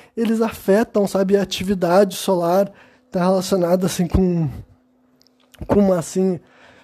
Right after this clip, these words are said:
pode tá relacionado com muita coisa aqui na Terra, até com a questão das pandemias, né? E é pra começar, isso daí já é um, isso aqui já é pra ser, já é pra ser senso comum, sabe? No sentido seguinte, que sim, a atmosfera, tipo, o que acontece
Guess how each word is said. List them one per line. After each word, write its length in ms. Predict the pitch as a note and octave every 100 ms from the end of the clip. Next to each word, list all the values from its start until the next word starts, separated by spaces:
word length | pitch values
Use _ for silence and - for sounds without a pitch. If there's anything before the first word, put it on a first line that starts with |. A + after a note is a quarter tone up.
| _
pode 180 | F#3+ F#3+
tá 120 | G3+
relacionado 420 | G3 F#3+ - G#3 G3
com 100 | G#3+
muita 280 | A3 B3+
coisa 260 | B3 A3+ A3
aqui 80 | A3+
na 140 | G#3
Terra, 300 | G3+ G3+ G3+
até 180 | F#3+ F#3+
com 100 | A3+ G#3
a 20 | F#3+
questão 260 | G#3 -
das 160 | G#3+ G#3
pandemias, 680 | - A3+ A3 G#3+ G3+ A3+ A3+ - - -
né? 200 | F#3+ F#3+ - _ _ -
E 80 | B3
é 80 |
pra 140 | B3 B3+
começar, 340 | D4 C#4+ A3+
isso 140 | G#3 A3+
daí 80 |
já 140 | A3 A#3
é 80 | A#3
um, 320 | A#3 A3+ -
isso 220 | F#3+ E3+
aqui 160 | F#3 B3+
já 60 | D#4+
é 40 |
pra 140 | -
ser, 160 | - C4+ G#3+
já 160 | G3+ G#3
é 20 |
pra 160 | B3 C4+
ser 140 | D4+
senso 280 | C#4+ C4 C#4
comum, 460 | C#4 D4+ A#3 D4 - - -
sabe? 340 | - G#3 G#3 A3
No 240 | - -
sentido 220 | A3 C4
seguinte, 280 | A#3 A3+ -
que 160 | G3+ - - -
sim, 440 | - - C4+ G#3 D3 - -
a 140 | D#3+
atmosfera, 1200 | F3 - A3+ G#3+ G3+ - - G#3 A3 D4 D4+ - - - -
tipo, 240 | F#3+ -
o 160 | F#3 F#3+
que 100 | C4
acontece 840 | B3 A#3+ - A3 D4 - G3+ D#3+